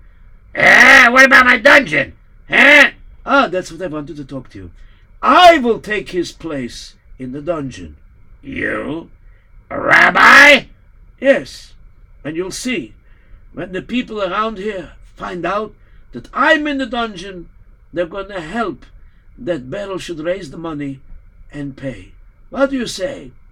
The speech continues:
Speaker 1: Hmm. Don't know why I didn't think of this before. Good idea. Besides, he's rabbi. <laughs> I could keep the rabbi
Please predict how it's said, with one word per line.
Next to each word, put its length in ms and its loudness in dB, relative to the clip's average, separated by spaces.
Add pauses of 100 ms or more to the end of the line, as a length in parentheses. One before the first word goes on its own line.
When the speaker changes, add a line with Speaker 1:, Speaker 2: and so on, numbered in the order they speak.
(220)
Speaker 1:
Hmm. 720 -16 (560)
Don't 220 -6
know 160 -2
why 260 4
I 40 4
didn't 280 -4
think 200 -4
of 160 -4
this 160 -6
before. 720 -8 (640)
Good 260 -18
idea. 600 -8 (580)
Besides, 720 -14 (360)
he's 240 -14
rabbi. 600 0 (260)
<laughs> 760 -4 (580)
I 260 2
could 320 -10
keep 240 -10
the 100 -2
rabbi 480 2